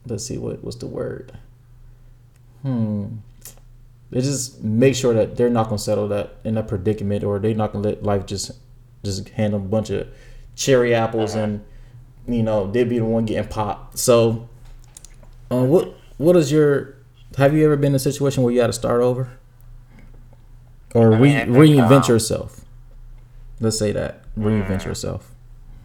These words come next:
Speaker 2: Mm. Yeah, I have. I think, um, one of the, one of, one of my biggest moments starting over was when,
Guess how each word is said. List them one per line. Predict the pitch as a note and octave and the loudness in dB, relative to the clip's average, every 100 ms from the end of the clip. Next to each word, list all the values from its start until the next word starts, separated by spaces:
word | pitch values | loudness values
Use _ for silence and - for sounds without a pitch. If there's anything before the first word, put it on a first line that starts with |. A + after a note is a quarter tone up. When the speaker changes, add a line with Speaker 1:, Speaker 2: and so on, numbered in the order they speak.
| - - - - - - - - - - - - | -20 -20 -20 -20 -20 -20 -20 -20 -20 -20 -20 -18
Speaker 2:
Mm. | G#2 A2 G#2 F#2 F2 E2 - - - - - - - - - - - - - - - - - - - - - - - - | -14 -12 -12 -14 -14 -18 -20 -20 -20 -20 -20 -14 -12 -10 -10 -12 -16 -20 -20 -20 -20 -20 -20 -20 -20 -20 -20 -20 -20 -20
Yeah, | A2 D3+ B2 F2 | -6 -2 0 0
I | G#2 | 0
have. | G#2+ F2+ E2+ | 0 -2 -4
I | F2 | -10
think, | - G2 F#2+ F2 | -14 -14 -14 -14
um, | E2+ E2 D#2 - - - - - - - - - - - - - - - - - - | -12 -12 -16 -20 -20 -20 -20 -20 -20 -20 -20 -20 -20 -20 -20 -20 -20 -20 -20 -20 -8
one | G#2+ | -4
of | A#2 G#2 | -2 -2
the, | F#2+ F2+ - | -4 -6 -10
one | F#2 A2 | -8 -6
of, | G#2 - - | -6 -8 -16
one | F2+ G#2+ | -10 -8
of | F#2 | -4
my | F#2+ G#2+ G2+ | -2 -2 -4
biggest | F2+ F#2+ | -14 -14
moments | F2+ E2+ E2 - | -16 -16 -16 -8
starting | F2 E2 | -8 -8
over | E2 D#2+ F2 - - - | -14 -16 -16 -20 -20 -20
was | E2 D#2 D#2 | -16 -16 -14
when, | E2 D#2+ | -14 -14